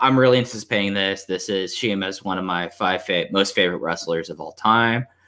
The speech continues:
This was the match that I was going to be willing to drive six hours to go see. Like, that was why it's, that's why you drive six hours, but I just couldn't make it work. But I'm stoked about this. I think that with Kenny,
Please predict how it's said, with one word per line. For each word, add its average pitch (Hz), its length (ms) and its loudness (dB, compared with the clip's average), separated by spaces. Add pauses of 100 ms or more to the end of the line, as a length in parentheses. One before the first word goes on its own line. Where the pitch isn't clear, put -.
(180)
This 123 160 4
was 131 100 6
the 127 80 6
match 113 280 4
that 107 200 6
I 98 100 6
was 104 140 2
going 120 180 4
to 107 40 4
be 113 80 6
willing 107 260 6
to 110 60 4
drive 107 320 2
six - 260 -2
hours 104 460 2
to 101 40 -6
go 101 200 2
see. 113 480 0 (260)
Like, 104 200 4
that 104 200 4
was 110 160 2
why 107 480 2 (140)
it's, 110 160 -4 (200)
that's 104 220 0
why 98 140 4
you 95 100 2
drive 98 240 0
six - 240 -4
hours, 95 480 -2
but 92 180 -2
I 90 100 2
just 92 180 -10
couldn't 95 200 -4
make 87 200 -2
it 85 180 -4
work. 87 340 -2
But 90 220 -2 (300)
I'm 180 100 4
stoked 143 320 4
about 147 240 4
this. 147 260 6
I 120 100 4
think 123 180 2
that 123 180 2
with 104 180 0
Kenny, 113 560 2